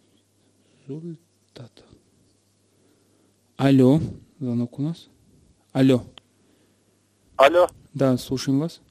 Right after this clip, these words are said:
Speaker 2: Салам алейкум.
Speaker 1: Ва алейкум салам.
Speaker 2: Ра-, мулла категорически запрещает ходить, э, к этой гадалке. Ну, раз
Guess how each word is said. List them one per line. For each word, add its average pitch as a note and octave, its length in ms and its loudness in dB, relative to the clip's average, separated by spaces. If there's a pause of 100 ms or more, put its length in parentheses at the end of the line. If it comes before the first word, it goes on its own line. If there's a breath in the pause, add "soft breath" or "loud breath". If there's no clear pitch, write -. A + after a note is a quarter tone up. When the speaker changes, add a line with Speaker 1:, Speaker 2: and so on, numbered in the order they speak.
Speaker 2:
Салам A3+ 420 4
алейкум. D3 420 2 (140)
Speaker 1:
Ва F3+ 160 2
алейкум C#4 380 4
салам. A#3 500 0 (580)
Speaker 2:
Ра-, G3 440 0
мулла C#4 500 4
категорически D#4 800 0
запрещает D#4 680 2
ходить, D4 420 0
э, C#4 240 4
к - 80 -4
этой C#4+ 260 0
гадалке. A3+ 540 2
Ну, D4 200 -2
раз D4 200 6